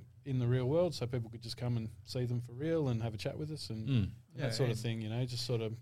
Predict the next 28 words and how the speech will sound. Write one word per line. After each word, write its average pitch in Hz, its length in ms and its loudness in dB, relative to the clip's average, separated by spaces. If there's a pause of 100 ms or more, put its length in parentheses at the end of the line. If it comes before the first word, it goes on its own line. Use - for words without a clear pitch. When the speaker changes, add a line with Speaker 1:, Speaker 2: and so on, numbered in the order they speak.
(920)
Speaker 1:
um, 160 300 4 (140)
so 170 140 4
they 147 100 6
could 139 160 4
meet 135 160 6
us 120 160 4
in 117 80 2
person, 139 400 2
that 135 140 -4
sort 139 160 -4
of 131 60 -8
thing. 156 220 -14 (120)
Speaker 2:
Yep, 127 160 12
Speaker 3:
And 185 100 8
it 202 40 10
also 156 240 12
Speaker 2:
yep. 120 100 4
Speaker 3:
promotes 123 440 8
that 117 160 -6
car 127 320 2
scene 117 320 0
in 107 160 -2
general 120 440 0
in 110 160 -2
W 117 360 -2
A, 131 180 -2
you 113 500 -12
know, 113 120 -6